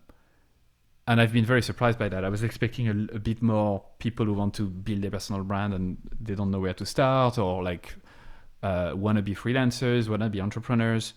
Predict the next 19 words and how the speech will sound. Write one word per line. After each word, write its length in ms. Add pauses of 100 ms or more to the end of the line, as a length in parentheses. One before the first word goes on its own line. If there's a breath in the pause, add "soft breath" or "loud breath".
(480 soft breath)
I, 160 (120)
I 20
don't, 400
I 80
don't 160
mean 140
that 100
I 80
don't 180
want 160
to 80
talk 180
to 80
them 160
or 60
whatnot, 340
but 140
I, 60 (120)
it, 140